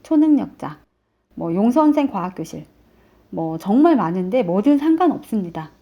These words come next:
아이만 좋아한다면. 어, 저도 그 다른 시리즈들 띄엄띄엄 많이 읽혔던 것 같습니다.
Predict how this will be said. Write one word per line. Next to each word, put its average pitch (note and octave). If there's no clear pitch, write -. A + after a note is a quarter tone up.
아이만 B3+
좋아한다면. E3+
어, F#3
저도 C4+
그 G3+
다른 B3
시리즈들 B3
띄엄띄엄 G#3
많이 F#3
읽혔던 G3+
것 D#3+
같습니다. D#3+